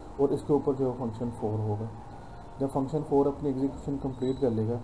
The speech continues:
तो तब हमें ज़रूरत पड़ेगी कि हम जो है, अ, function three को, अ, की तरफ जाएं और फंक्शन थ्री के बाद फंक्शन टू की तरफ,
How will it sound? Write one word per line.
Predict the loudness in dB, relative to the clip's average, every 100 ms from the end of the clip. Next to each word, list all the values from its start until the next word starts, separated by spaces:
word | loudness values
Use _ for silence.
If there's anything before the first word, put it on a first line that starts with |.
| -8 -14 -14 -16 -6
तो | 2
तब | 4 4
हमें | 4 4
ज़रूरत | 4 2 0
पड़ेगी | 0 2 -2
कि | -4
हम | -4 -4 0
जो | 0
है, | 0 -2 -12 -16 -16 -14 -6
अ, | -4
function | -2 -2 0 -2
three | -2 -2 -2 2
को, | 2
अ, | 0 -4 -2 0 0 -2 -6 -14 -6
की | -2
तरफ | -2 0
जाएं | 0 -2 -4 -8
और | -8
फंक्शन | -6 -4 -6 -4
थ्री | -4 -2
के | -2
बाद | -2
फंक्शन | -2 -6 -6 -6 -2
टू | -2
की | -2 -2
तरफ, | 0